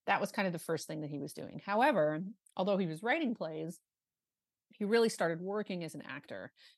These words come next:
and he specialized in playing cowboys, which was something he actually had been. Um, but that was something he sort of gave up when his first play was produced on Broadway.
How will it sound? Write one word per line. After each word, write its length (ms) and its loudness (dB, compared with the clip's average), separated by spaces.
and 100 2
he 80 4
specialized 800 2
in 120 -8
playing 320 -2
cowboys, 640 4
which 360 -8
was 160 -2
something 260 -2
he 140 -2
actually 340 -2
had 180 -2
been. 360 0
Um, 400 0
but 340 4
that 260 4
was 180 -2
something 300 -2
he 100 -4
sort 220 0
of 100 -2
gave 220 2
up 280 2
when 160 -4
his 140 -6
first 340 -10
play 220 0
was 160 -2
produced 340 -10
on 140 -8
Broadway. 540 -2